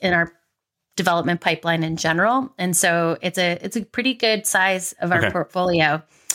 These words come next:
Speaker 1: Um, and it'll only start, only keep growing.
Speaker 2: But they are more customized than, uh, just a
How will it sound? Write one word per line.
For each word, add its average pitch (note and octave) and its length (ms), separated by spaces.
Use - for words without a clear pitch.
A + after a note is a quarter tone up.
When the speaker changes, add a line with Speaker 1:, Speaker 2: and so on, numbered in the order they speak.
Speaker 1:
Um, D#3+ 560
and E3 120
it'll D#3+ 220
only D#3+ 180
start, - 320
only E3+ 200
keep F#3 180
growing. G3+ 400
Speaker 2:
But E3+ 160
they F3 120
are F#3 220
more D#3 280
customized A2 1000
than, G2 580
uh, B2+ 60
just A2+ 320
a A2+ 120